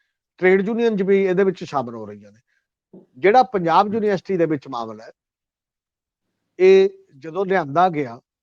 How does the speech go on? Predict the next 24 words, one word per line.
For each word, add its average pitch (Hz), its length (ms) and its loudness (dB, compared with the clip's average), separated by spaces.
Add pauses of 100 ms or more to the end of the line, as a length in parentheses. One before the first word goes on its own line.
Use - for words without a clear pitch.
(200)
ਸੈਨੇਟ 151 420 -4
ਦਾ 147 180 0
ਮਾਮਲਾ, 127 380 -6
ਪਹਿਲੀ 185 500 -2
ਗੱਲ 180 120 2
ਤਾਂ 190 260 -4
ਇਹ 196 120 0
ਬਿਨਾਂ 151 360 -4
ਸਲਾਹ 170 360 0
ਕੀਤੇ, - 420 -18 (540)
ਆਮ 196 240 2
ਤੌਰ 214 220 4
ਤੇ 208 140 2
ਇੱਕ 185 120 -2
ਗੱਲ 175 240 0
ਕੀਤੀ 160 320 -8
ਜਾਂਦੀ 151 240 -4
ਹੁੰਦੀ 170 160 0
ਹੈ, 196 60 0
ਸਰਕਾਰਾਂ 160 520 -2
ਇੱਕ 156 380 -4 (1000)
ਸ਼ਬਦ 175 320 -2
ਵਰਤਦੀਆਂ 139 560 -8
ਨੇ 156 120 -12